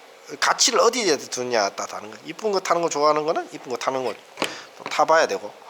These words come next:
뭐 좋은 것도 타봐야 되고 이러지만, 그러니까 친구한테 그냥 가볍게 뭐, 뭐 이걸 타라고 아니라 내가 이거 하나 만들어줄게.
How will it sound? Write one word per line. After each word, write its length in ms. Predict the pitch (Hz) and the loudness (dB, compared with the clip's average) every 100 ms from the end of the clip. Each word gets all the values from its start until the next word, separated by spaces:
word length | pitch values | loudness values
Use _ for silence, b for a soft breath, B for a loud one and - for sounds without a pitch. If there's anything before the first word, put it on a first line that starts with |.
| B B - | B B -16
뭐 160 | - 85 | -14 -6
좋은 200 | - 160 | 0 2
것도 160 | 147 117 | 2 0
타봐야 360 | - 147 156 | 2 4 4
되고 160 | 107 98 | 4 -4
이러지만, 340 | 104 107 135 - B B B - | -6 -8 -12 -14 B B B -10
그러니까 320 | 165 170 165 139 - - - - - - - - - - | -2 2 2 2 -6 -20 -20 -20 -20 -20 -20 -20 -20 -2
친구한테 600 | - 302 320 330 285 285 | 2 2 6 6 6 4
그냥 200 | 254 247 | 2 2
가볍게 640 | - 185 254 202 180 151 | 4 2 4 4 6 4
뭐, 400 | 123 143 156 104 - - - - - | 4 6 6 4 -2 -18 -20 -20 -4
뭐 140 | 143 | -2
이걸 260 | 185 254 233 | 2 2 4
타라고 400 | - 302 285 156 | 6 8 8 6
아니라 460 | 113 123 156 110 113 | 6 2 4 2 2
내가 160 | 139 | 4
이거 100 | 156 | 6
하나 140 | 147 143 | 6 4
만들어줄게. 500 | 113 123 139 - | 2 -2 -2 -6